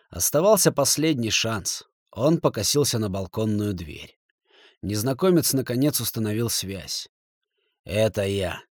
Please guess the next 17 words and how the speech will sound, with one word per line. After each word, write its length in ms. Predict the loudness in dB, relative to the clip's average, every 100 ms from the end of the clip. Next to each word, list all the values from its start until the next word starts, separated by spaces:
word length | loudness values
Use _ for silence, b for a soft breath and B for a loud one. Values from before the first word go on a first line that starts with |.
| _ _ _ _
сказал 480 | -8 -4 0 2 2
он 100 | 0
хриплым 460 | -4 -2 -2 -4
голосом. 500 | -8 -14 -10 -10 -10 _ _ b b b b
"Звоню 440 | -12 -8 -2 2 4
из 200 | 2 0
Будапешта. 760 | -2 -4 -2 -6 -6 -8 -10 -20 _ b b b b
Все 320 | -2 4 4
документы 800 | 4 0 -4 -2 0 0 0 0
и 40 |
счета 440 | 0 -2 -2 0 0
оформлены 640 | 0 0 0 0 -2 -2
на 100 | -2
него. 480 | 0 -2 -4 -10 -16 _ _
Что 320 | -8 2 4
мне 180 | 4 2
делать?" 560 | -2 -8 -12 -14 -14